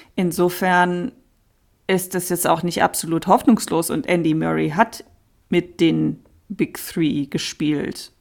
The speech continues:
Insofern wird er natürlich keiner von denen sein, die Grand Slams sammeln, aber einen kann ich mir gut vorstellen, dass er noch für ihn abfällt, weil er ist jetzt siebenundzwanzig, da sind auch noch ein paar Jahre drin.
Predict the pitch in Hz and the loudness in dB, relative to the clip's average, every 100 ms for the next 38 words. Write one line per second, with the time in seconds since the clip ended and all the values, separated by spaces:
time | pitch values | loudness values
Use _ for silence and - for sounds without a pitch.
0 | - 170 180 175 - 180 175 175 175 _ | -4 -4 -2 -2 0 2 2 0 -8 _
1 | _ _ _ _ _ _ _ _ _ _ | _ _ _ _ _ _ _ _ _ _
2 | _ _ _ _ - 196 208 208 208 208 | _ _ _ _ -12 0 2 4 4 4
3 | 202 190 190 - 180 180 196 190 180 175 | 4 0 0 2 2 4 2 0 0 2
4 | 175 170 170 170 170 165 - 165 165 - | 2 0 0 0 -2 -4 -2 -2 -2 -4
5 | 165 160 - 165 160 185 240 247 302 _ | -2 -2 -2 0 2 4 4 2 -2 _
6 | - 180 170 175 175 - - - - - | 4 6 8 6 6 2 -8 -20 -20 -20
7 | - - 170 175 196 208 208 208 _ _ | -18 0 4 4 4 2 0 -2 _ _
8 | _ _ _ _ _ _ _ _ - - | _ _ _ _ _ _ _ _ -12 -2
9 | 175 165 175 165 185 185 185 180 - 160 | -2 0 -2 2 2 2 0 0 0 2
10 | 156 160 156 151 - 165 143 147 135 - | 2 2 0 0 0 0 2 2 0 -2
11 | - 139 - 151 156 - - - - 180 | -2 -2 4 4 4 0 -10 -20 0 2
12 | 185 208 - 208 208 170 - 160 160 180 | 4 4 4 6 6 6 0 2 2 2
13 | - 196 - 151 175 185 170 165 175 190 | 0 0 2 2 4 4 4 4 2 2
14 | 180 175 165 165 175 156 156 151 165 | 2 2 6 6 6 2 2 2 2